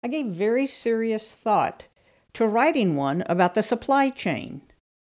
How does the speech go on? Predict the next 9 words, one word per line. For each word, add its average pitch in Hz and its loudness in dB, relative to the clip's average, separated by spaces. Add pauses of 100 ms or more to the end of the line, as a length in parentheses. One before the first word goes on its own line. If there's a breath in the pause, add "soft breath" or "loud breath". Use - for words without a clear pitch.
(320)
Why? 143 2 (840)
Because 220 2
the 240 2
supply 277 2
chain 208 2
wasn't 240 8
a 185 4
supply 226 6
chain. 160 -2